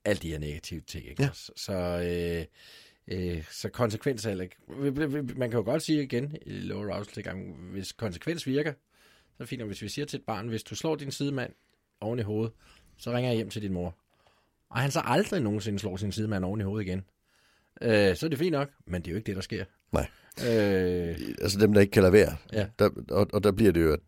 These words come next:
Speaker 2: så får vi skabt, "Okay, du ringer hjem til min mor. Det
Speaker 1: Mm.
Speaker 2: betyder ikke, at jeg så tror, jeg kan stole på dig."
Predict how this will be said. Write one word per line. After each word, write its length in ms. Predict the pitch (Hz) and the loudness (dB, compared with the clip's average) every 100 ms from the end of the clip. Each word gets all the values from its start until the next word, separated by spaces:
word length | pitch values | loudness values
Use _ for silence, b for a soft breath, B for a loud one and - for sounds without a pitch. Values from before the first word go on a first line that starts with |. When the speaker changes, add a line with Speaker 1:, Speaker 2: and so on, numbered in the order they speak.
| - | -12
Speaker 2:
så 140 | - 87 | -6 -6
får 160 | - 101 | 0 2
vi 100 | 87 | 2
skabt, 420 | - 90 - - - - | 2 2 0 -14 -8 -2
"Okay, 300 | 107 95 92 - 143 - - | 2 2 2 -10 -18 -16 -2
du 60 | 101 | 2
ringer 180 | 90 95 | 6 6
hjem 140 | 87 | 4
til 120 | 85 | 2
min 80 | 82 | 0
mor. 220 | 78 78 | 0 0
Det 100 | - | -2
Speaker 1:
Mm. 60 | - | -2
Speaker 2:
betyder 280 | 92 113 85 | 2 6 8
ikke, 120 | 90 | 6
at 100 | 80 | 4
jeg 80 | - | 0
så 100 | 87 | 0
tror, 220 | - 87 | 4 4
jeg 80 | 71 | 2
kan 80 | 82 | 0
stole 200 | 101 - | 0 0
på 120 | |
dig." 100 | - | -6